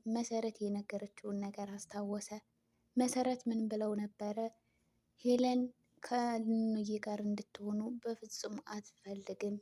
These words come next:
ወርቁንም ቦርሳው ውስጥ ያደረገችው እሷ ናት። አንተ ከእሷ እንድትርቅ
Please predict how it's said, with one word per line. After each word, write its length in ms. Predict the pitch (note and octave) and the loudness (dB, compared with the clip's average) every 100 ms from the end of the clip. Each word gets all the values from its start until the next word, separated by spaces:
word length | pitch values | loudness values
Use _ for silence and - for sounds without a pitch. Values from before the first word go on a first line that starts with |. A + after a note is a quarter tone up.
| _ - | _ -4
ወርቁንም 560 | A3+ A#3+ A#3 - A#3+ A#3+ | 2 2 0 0 2 0
ቦርሳው 440 | G#3+ A3+ - - G#3 | 0 -2 -2 -8 -8
ውስጥ 200 | G3+ - | -8 -8
ያደረገችው 720 | - G3 G3 G3+ G3+ G3+ - G#3+ | -6 -4 -4 -6 -8 -12 -8 -8
እሷ 340 | - - G3 | -8 -12 -8
ናት። 240 | G3 G3 - _ - | -8 -10 -16 _ -4
አንተ 340 | A#3 B3 A#3+ | 2 2 0
ከእሷ 240 | A#3 A3 - | -6 -8 -6
እንድትርቅ 460 | G3+ G3+ - - - | -6 -8 -10 -14 -14